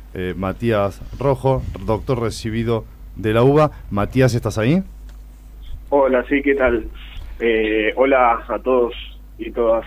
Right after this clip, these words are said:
Speaker 2: ahí en el espacio. Primero quiero agradecer por, por el lugar y por, por la, la,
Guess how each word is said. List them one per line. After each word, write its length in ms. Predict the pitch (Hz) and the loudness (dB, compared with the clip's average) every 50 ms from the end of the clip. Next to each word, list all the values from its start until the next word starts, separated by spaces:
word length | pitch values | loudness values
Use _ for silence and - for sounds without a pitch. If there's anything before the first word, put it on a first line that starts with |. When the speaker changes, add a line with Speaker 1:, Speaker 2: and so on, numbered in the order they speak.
| - 113 | -6 -8
Speaker 2:
ahí 260 | 113 113 107 107 107 | -6 -4 -4 -2 -4
en 180 | 107 104 107 104 | -4 -6 -8 -8
el 400 | 104 104 98 101 104 98 95 - 101 | -10 -8 -10 -10 -10 -12 -14 -16 -16
espacio. 500 | 104 - - 110 107 - - 107 101 - | -16 -8 -6 -6 -6 -6 -8 -10 -10 -8
Primero 440 | 107 110 113 120 120 117 113 107 | -8 -4 -2 -2 0 0 -2 -2
quiero 440 | 113 120 113 113 107 104 101 101 - - - - - - - - - - | -2 -4 -2 0 0 0 0 -4 -8 -12 -16 -18 -18 -18 -18 -20 -16 -6
agradecer 600 | - 110 113 113 113 110 110 110 - 127 123 117 | -2 0 2 4 4 2 2 0 0 0 0 0
por, 320 | - 117 113 110 107 104 101 | 0 2 4 4 4 2 -2
por 200 | - 113 113 113 | -4 -2 -2 -2
el 100 | 110 113 | 0 0
lugar 420 | 110 113 120 131 147 151 151 156 - - - - - - - - - - - | 2 4 4 4 4 4 2 -2 -6 -10 -16 -20 -20 -20 -20 -20 -18 -12 -12
y 100 | 107 107 | -10 -4
por, 360 | - 110 107 107 101 98 98 | 0 0 0 2 0 -2 -4
por 160 | - 113 104 | -6 -6 -4
la, 100 | 110 110 | -2 -2
la, 160 | 104 107 113 | -2 -2 -4